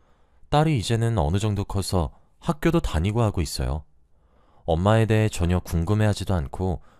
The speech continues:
보고 싶지도 않다고 합니다. 아마 대충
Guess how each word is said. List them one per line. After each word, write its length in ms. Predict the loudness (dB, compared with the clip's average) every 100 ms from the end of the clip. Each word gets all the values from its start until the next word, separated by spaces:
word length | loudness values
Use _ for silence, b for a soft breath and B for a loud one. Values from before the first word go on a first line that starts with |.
| b -2
보고 220 | 2 2
싶지도 360 | 2 -2 0
않다고 420 | 2 0 -2 -2 0
합니다. 400 | 0 -2 -4 -6 -14 -20 _ -20 _ _ _ _ -4
아마 220 | -2 0
대충 560 | -2 -4 -4 -4 -4